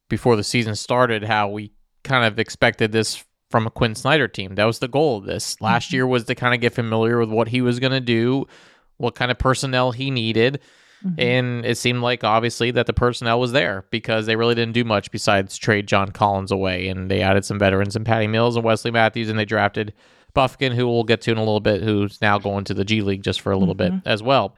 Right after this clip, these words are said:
Speaker 1: But you can see in those three wins, you know, again, it, it takes a lot to win in the N B A. And I think it's so hard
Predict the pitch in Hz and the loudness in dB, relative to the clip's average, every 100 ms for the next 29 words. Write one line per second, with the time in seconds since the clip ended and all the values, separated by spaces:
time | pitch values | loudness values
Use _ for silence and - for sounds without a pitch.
0 | - 127 120 - _ _ _ _ - 117 | -2 0 0 -4 _ _ _ _ -6 -4
1 | 127 - - 170 151 139 127 123 120 117 | -2 -2 0 2 2 0 -2 0 2 0
2 | - - - _ 131 135 127 117 156 131 | -2 -8 -12 _ 0 0 0 2 2 2
3 | 104 104 101 - - _ - 117 107 104 | -4 -10 -8 -8 -10 _ -8 -2 2 2
4 | 110 135 113 95 92 110 - _ _ _ | 2 2 2 -4 -4 -4 -4 _ _ _
5 | - - 190 160 117 131 123 107 104 98 | -6 -4 -2 0 0 0 0 -2 -2 -4
6 | 95 90 - - - - - 113 110 117 | -6 -6 -6 -6 -6 -6 -6 0 0 0
7 | 110 - - 127 113 120 117 113 107 | -2 -2 0 0 0 0 0 0 -2